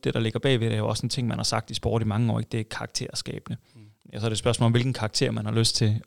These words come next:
Speaker 1: at, at få ud af det, øh, og hvilken karakter man understøtter, ikke? Men, og, og det er jo enormt flot, at, at du går til det på den her måde, ikke? Men du siger jo også selv, nu har du stået få meter fra en træner, som ikke gør det, ikke? Som holder, øh,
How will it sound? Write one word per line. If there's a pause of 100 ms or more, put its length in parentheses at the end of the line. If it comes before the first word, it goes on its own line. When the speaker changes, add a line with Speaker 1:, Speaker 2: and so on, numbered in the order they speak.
Speaker 1:
at, (300)
at
få
ud
af
det, (460)
øh,
og
hvilken
karakter
man
understøtter, (100)
ikke? (160)
Men,
og,
og
det
er
jo
enormt
flot,
at,
at
du
går
til
det
på
den
her
måde,
ikke?
Men
du
siger
jo
også
selv,
nu
har
du
stået (240)
få
meter
fra
en
træner,
som
ikke
gør
det, (960)
ikke?
Som
holder,
øh,